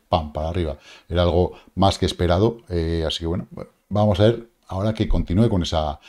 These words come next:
con esa vía, porque, oye, es bastante buena para lo que estéis, eh, haciendo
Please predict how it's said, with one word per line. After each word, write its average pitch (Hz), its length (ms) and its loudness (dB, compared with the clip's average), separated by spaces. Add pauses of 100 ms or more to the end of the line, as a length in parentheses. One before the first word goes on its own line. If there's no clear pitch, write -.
(180)
con 95 160 0
esa 92 160 2
vía, 110 240 2
porque, 82 240 -2
oye, 110 260 0
es 90 160 -2
bastante 90 460 0
buena 82 320 -2
para 73 160 -6
lo 76 120 -6
que 78 100 -8
estéis, - 500 -4 (160)
eh, 85 280 -2
haciendo 82 840 -2